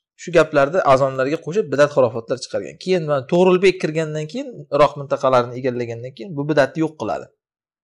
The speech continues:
"Hayya ala khayril amal" degan bid'atini man qiladi. Va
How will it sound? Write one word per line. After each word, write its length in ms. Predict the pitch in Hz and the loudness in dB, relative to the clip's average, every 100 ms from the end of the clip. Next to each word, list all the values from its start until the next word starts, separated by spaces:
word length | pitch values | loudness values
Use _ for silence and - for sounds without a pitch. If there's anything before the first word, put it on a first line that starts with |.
| _ _ _ _ _ _ _ _ _ _ _ _ _ _ _ - | _ _ _ _ _ _ _ _ _ _ _ _ _ _ _ -2
"Hayya 180 | 127 123 | 2 2
ala 140 | 113 | 0
khayril 300 | 117 120 117 | 0 -2 0
amal" 200 | 120 123 | -2 -2
degan 200 | 107 113 113 | -6 -10 -6
bid'atini 420 | 107 107 123 139 - | -4 -4 -8 -16 -4
man 200 | 127 117 | -2 -2
qiladi. 320 | - 82 80 _ _ _ _ _ _ _ _ _ _ _ _ _ _ _ _ _ _ _ _ _ _ _ _ _ _ _ - | -4 -6 -8 _ _ _ _ _ _ _ _ _ _ _ _ _ _ _ _ _ _ _ _ _ _ _ _ _ _ _ -2
Va 100 | 170 | 0